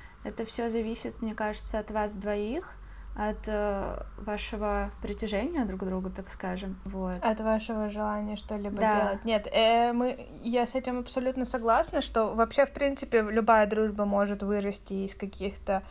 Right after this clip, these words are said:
Speaker 2: э, из одной стадии, как бы перейдя в другую, там, да. Но просто мы говорили о том, что отличается она от взрослой или нет, и я думаю, что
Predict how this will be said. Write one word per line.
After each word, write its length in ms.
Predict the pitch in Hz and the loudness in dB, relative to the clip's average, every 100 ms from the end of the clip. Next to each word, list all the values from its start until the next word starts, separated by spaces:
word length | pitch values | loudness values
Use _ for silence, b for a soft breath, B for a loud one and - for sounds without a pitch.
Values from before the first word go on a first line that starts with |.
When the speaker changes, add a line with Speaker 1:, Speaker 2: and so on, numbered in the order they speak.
| - | -12
Speaker 2:
э, 40 | - 80 76 71 | -10 -10 -10 0
из 180 | 220 220 | 2 4
одной 320 | 208 226 339 | 4 4 4
стадии, 420 | - 220 208 190 | 4 4 4 0
как 200 | - 185 | -4 -2
бы 120 | 190 | -2
перейдя 460 | 185 202 202 202 208 | 0 2 4 6 4
в 80 | 202 | 4
другую, 560 | 214 202 202 185 175 | 0 2 0 0 -2
там, 260 | 165 160 165 | -4 -4 -2
да. 240 | 175 214 B B B B | 0 0 B B B B
Но 300 | 202 220 214 | 2 4 4
просто 280 | 208 220 226 | 2 -2 0
мы 120 | 220 | 0
говорили 400 | 214 220 220 220 214 | 2 2 2 0 -2
о 60 | |
том, 280 | 208 214 214 | 0 0 0
что 300 | 220 - 202 | -4 0 0
отличается 760 | 208 214 214 220 208 214 220 202 | 2 0 0 2 2 2 0 -2
она 240 | 214 208 | -2 -4
от 80 | 214 214 | -4 -4
взрослой 540 | 226 214 220 - 220 | 0 0 0 -2 -4
или 260 | 220 220 220 | -2 -2 0
нет, 380 | 220 254 359 | 2 0 -2
и 60 | - | -4
я 260 | 214 208 233 | 0 2 2
думаю, 380 | 226 220 214 | 2 0 0
что 600 | 214 - 214 208 202 196 | -2 -4 -2 0 2 0